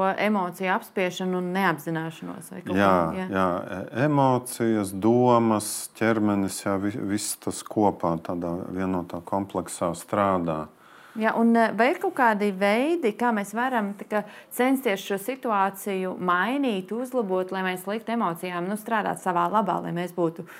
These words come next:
Speaker 1: Nu, ar, ar to savā labā, es nedomāju tā, ka mēs tur sāktu ar visiem manipulēt vai, vai kaut kādu, nu, tādu veidu ma-,
Speaker 2: Jā.
Speaker 1: labumu gūtu, bet, nu, tā kā lai justos labāk, kas ir, kādi ir varbūt tie soļi?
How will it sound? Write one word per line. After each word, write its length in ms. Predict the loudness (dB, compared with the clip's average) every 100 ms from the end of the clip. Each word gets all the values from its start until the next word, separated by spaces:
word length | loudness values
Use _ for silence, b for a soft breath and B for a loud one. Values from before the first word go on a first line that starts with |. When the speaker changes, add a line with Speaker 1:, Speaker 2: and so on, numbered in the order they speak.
| B B -2
Speaker 1:
Nu, 160 | 0 2 4
ar, 220 | 4 6 4
ar 140 | 2
to 120 | 2 2
savā 220 | 4 6
labā, 300 | 6 6 6
es 80 | 4
nedomāju 420 | 0 2 2 2 2
tā, 100 | -2
ka 80 | 0
mēs 140 | -4 -4
tur 80 | -4
sāktu 340 | -2 -2 -2
ar 80 | -2
visiem 280 | -2 -2 2
manipulēt 560 | 4 2 2 2 2
vai, 140 | 0 -2
vai 100 | -2 -2
kaut 140 | -2 0
kādu, 260 | 0 0
nu, 160 | 0 -2 4
tādu 300 | 4 6 4
veidu 240 | 2 2
ma-, 80 | -2 -6 B -6
Speaker 2:
Jā. 140 | 2
Speaker 1:
labumu 400 | 6 6 4 2 2
gūtu, 360 | 2 2 0
bet, 180 | 0 0
nu, 80 | -2 -2
tā 80 | -6
kā 100 | 0
lai 80 | 2
justos 400 | 4 2 -2 -4 -4
labāk, 340 | -4 -4 -6
kas 160 | -8 -6 -8
ir, 80 | -10 -4
kādi 280 | 2 2 2
ir 80 | 0
varbūt 320 | 0 0 0
tie 80 | -2
soļi? 540 | -4 -4 -2 -2 -4